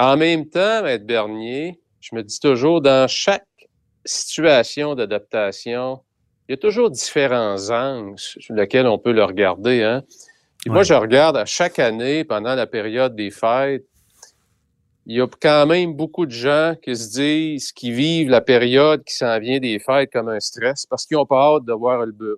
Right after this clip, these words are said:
Speaker 1: le beau-frère qui est déplaisant
Speaker 2: <laughs>
Speaker 1: quand il prend un verre. Ils trouvent que c'est trop long, les, les soupers, qu'il y en a trop, ils prennent du poids, ils se sentent pas bien.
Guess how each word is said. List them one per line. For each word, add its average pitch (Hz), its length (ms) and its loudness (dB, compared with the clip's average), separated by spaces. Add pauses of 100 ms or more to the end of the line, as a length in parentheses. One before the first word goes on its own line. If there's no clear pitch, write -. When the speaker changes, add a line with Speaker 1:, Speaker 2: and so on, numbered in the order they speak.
Speaker 1:
le 104 120 -16
beau-frère 117 520 -2
qui 107 140 -10
est 98 80 -8
déplaisant 113 540 0
Speaker 2:
<laughs> - 640 -12
Speaker 1:
quand 117 200 2
il - 60 -16
prend 120 160 0
un 110 140 2
verre. 143 400 2 (540)
Ils 123 120 -10
trouvent 165 360 4
que 147 120 0
c'est 139 200 -2
trop 143 360 4
long, 160 380 2
les, 117 280 -4
les 113 160 -6
soupers, 165 640 -4 (100)
qu'il 135 120 -4
y - 20 2
en 147 180 0
a 131 120 0
trop, 160 500 -2 (140)
ils - 160 -6
prennent 151 260 0
du 123 160 -14
poids, 165 560 0
ils - 60 -16
se - 100 -8
sentent 151 320 0
pas 127 160 -2
bien. 143 380 -8